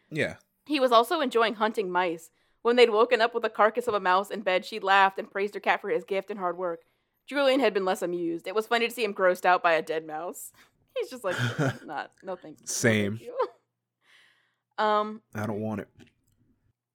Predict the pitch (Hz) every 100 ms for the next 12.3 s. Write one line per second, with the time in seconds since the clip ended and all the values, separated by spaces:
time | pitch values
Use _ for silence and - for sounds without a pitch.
0 | _ - - 247 240 - 214 233 277 247
1 | 220 190 180 220 - 196 - 185 202 233
2 | 196 202 208 311 _ _ - 113 107 107
3 | 120 110 113 107 113 - 110 104 95 101
4 | 98 95 101 101 104 104 110 113 117 -
5 | 98 101 113 _ _ _ _ _ _ _
6 | _ _ _ _ _ _ 113 117 110 110
7 | 104 98 95 85 - - 98 95 101 98
8 | 101 110 - - - - 156 - 131 123
9 | 120 117 107 - 98 98 92 - 87 104
10 | _ - 196 185 202 233 240 226 _ _
11 | _ _ - 190 214 208 202 - - _
12 | _ 226 359